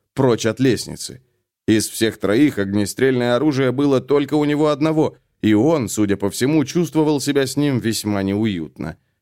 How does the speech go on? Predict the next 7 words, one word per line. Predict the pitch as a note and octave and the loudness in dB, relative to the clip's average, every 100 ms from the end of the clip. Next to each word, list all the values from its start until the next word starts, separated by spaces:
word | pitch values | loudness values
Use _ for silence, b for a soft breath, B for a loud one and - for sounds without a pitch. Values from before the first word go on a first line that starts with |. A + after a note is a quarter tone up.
| _ - | _ -2
Охранник | D#3 D#3+ G3+ G#3+ G3+ E3 | 0 0 2 2 0 2
держал | F3 E3 G3 | 0 2 0
пистолет | F#3 F3 F3+ F#3 F3 | 0 0 0 0 -2
слишком | F3 F3+ - F3 F3+ | -2 -2 0 0 2
низко, | F#3+ B2+ - - _ _ | 0 -2 -10 -16 _ _
слишком | - B2+ A#2+ - G#2+ | -2 0 0 0 0
нетвёрдо. | A2 A#2 C3 G2 C2+ B1+ | 0 0 0 0 -4 -14